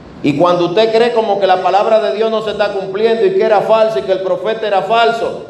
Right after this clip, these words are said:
se cumple lo que Dios dijo. Tenga cuidado con usted estar peleando con Dios en una situación. Hay gente que cree que es la oposición del enemigo y reprenden al enemigo. ¿Pero quién mandó esa sequía?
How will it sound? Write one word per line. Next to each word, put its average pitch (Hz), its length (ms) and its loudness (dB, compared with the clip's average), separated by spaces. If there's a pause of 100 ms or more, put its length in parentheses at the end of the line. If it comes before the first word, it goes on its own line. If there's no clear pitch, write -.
se 156 260 -6
cumple 170 260 -4
lo 196 120 0
que 196 80 -2
Dios 202 160 2
dijo. 208 220 2 (1400)
Tenga 165 320 4
cuidado 202 400 2
con 190 140 -2
usted 190 240 -4
estar 202 220 -4
peleando 208 420 0
con 208 140 0
Dios 214 260 2
en 165 140 -4
una 185 160 -4
situación. 170 420 -4 (1300)
Hay 180 200 4
gente 196 320 -2
que 208 140 -4
cree 214 220 0
que 220 100 0
es 220 60 0
la 214 100 4
oposición 214 580 -4
del 202 120 -2
enemigo 190 460 -4
y 190 40 2
reprenden 196 580 0
al 190 120 -2
enemigo. 190 760 -2
¿Pero 220 200 2
quién 285 180 2
mandó 220 220 -2
esa 196 180 -2
sequía? 151 360 -6